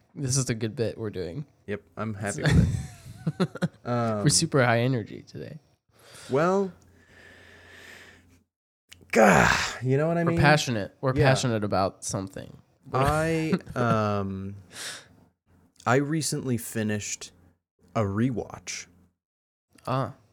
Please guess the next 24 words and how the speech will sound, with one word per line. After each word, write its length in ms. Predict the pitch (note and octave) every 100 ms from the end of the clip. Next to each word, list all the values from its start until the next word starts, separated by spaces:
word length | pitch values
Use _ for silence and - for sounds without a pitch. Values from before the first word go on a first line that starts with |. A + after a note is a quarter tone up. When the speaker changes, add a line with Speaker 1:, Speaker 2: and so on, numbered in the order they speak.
| _
Speaker 2:
of, 500 | G#2+ G2+ G2 G2 F#2
uh, 400 | G#2 G2 G2 F#2+ - -
this 140 | A2+
is 100 | A2+
my 140 | G#2+ G2
third 680 | - - C#3 D3 D3+ C#3
go 260 | A2+ A2 A2+
through 600 | G#2+ - G2+ F2 E2 F2+ - _ _ _ _ -
of, 380 | G2+ F#2+ F2+ G2+
uh, 360 | F#2+ F2 F2 - _ _ _ _ _ _ _
N 120 | A2
B 80 | A2
C's 440 | G#2 A2+ G2+ - - _ -
and 140 | G#2+
Yahoo's, 640 | G#2 G2+ F#2+ G2+ F#2+ - - _ _ _ _ _ _ _
Speaker 1:
Uh-huh. 100 | A2 G#2
Speaker 2:
uh, 300 | G2 F#2 F2+ - - _ _
Community. 680 | - A#2+ C3+ A2+ - - - _ _ _ _ _ _ _ -
Speaker 1:
Oh, 680 | D#3 F3 E3+ D#3+ B2+ G#2
yes. 560 | D2+ A#2+ A#2 - - - -
Speaker 2:
A 40 |
top 340 | - - B2 -
ten 460 | - A#2 A2+ G#2+ A2 - _
f-, 340 | - - -